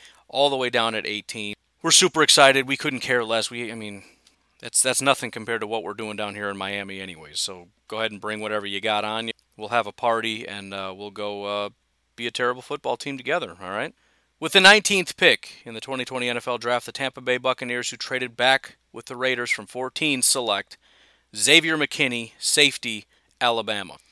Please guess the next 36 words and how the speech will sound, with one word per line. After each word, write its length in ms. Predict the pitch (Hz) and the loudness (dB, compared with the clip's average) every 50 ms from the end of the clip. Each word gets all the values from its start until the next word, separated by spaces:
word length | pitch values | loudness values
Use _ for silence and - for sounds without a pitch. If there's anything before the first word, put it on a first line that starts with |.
| _ _ _ - | _ _ _ -4
So 120 | - 143 | -2 0
again, 220 | 135 135 131 113 | 4 4 4 4
this, 180 | 117 143 - - | 4 0 -2 -2
this 180 | - 151 151 - | -2 0 0 2
just, 260 | - 175 - - - _ _ _ _ _ _ _ _ _ - - _ _ _ - | 2 2 0 0 -4 _ _ _ _ _ _ _ _ _ -20 -20 _ _ _ -20
this 460 | 139 135 135 139 190 240 240 - - | -20 -12 6 8 10 10 10 8 4
was 340 | 175 175 175 165 160 147 - | 2 2 4 4 4 4 0
in 240 | - 151 151 147 | -2 -2 -4 -4
play 320 | - - - 139 135 131 123 | -6 -4 2 4 4 4 4
at 80 | 117 | 2
fourteen 520 | - - 135 127 117 107 - - 123 117 113 | 0 -4 -4 -4 -4 -4 -4 -6 -6 -2 -2
as 120 | 107 101 | -2 -4
possibly 580 | - - - 123 117 113 - 117 113 117 117 117 | -4 0 0 2 2 2 0 -4 -4 -6 -6 -6
my 300 | 110 113 107 110 107 104 | -6 -6 -6 -6 -6 -8
pick 280 | - - 120 110 - | -6 -4 -4 -4 -2
anyways. 560 | 104 104 101 98 90 71 - 50 50 50 - - _ _ _ _ _ _ _ _ _ _ _ _ _ _ _ _ | -4 -4 -4 -6 -8 -10 -16 -18 -16 -16 -18 -18 _ _ _ _ _ _ _ _ _ _ _ _ _ _ _ _
Talented 520 | - - 151 156 165 170 165 139 147 147 127 | 2 6 8 8 8 8 4 2 0 -2 -4
player, 500 | - - 131 117 113 110 110 110 110 - _ _ _ _ _ _ _ _ _ _ | -2 -2 0 0 2 2 0 -2 -4 -8 _ _ _ _ _ _ _ _ _ _
huge 540 | _ - - - 175 185 208 208 160 135 131 | _ -8 -6 -4 -4 -4 -4 -2 -2 -4 -2
need 240 | 135 131 127 123 - | 0 0 0 0 -2
for 120 | - 131 | -6 -10
the 80 | 117 113 | -10 -2
Buccaneers, 580 | 113 113 107 - - 107 104 101 98 101 104 - _ _ _ _ _ _ | -2 0 0 0 -4 -8 -6 -6 -8 -8 -10 -12 _ _ _ _ _ _
and 100 | 123 120 | -4 -2
we 80 | 143 147 | -2 0
picked 240 | - - 151 - - | 2 2 2 2 2
up 140 | 139 - | 0 0
an 60 | 135 123 | 0 -2
additional 360 | 117 131 135 - - 143 117 | -2 0 0 0 0 -2 -4
third-round 420 | - 135 131 123 120 127 120 113 | -4 -4 -6 -2 -2 -2 -2 -2
pick, 200 | - 127 120 - | -4 -6 -4 -4
still 180 | - - 131 117 | -4 -4 -4 -2
got 220 | 113 113 107 98 | -2 -2 -2 -2
Xavier 260 | 107 107 107 104 107 | -4 -4 -4 -6 -8
McKinney. 420 | 107 101 98 - 117 107 107 104 101 | -12 -14 -10 -10 -8 -8 -6 -6 -8
I'm 220 | 107 110 107 98 | -8 -8 -12 -14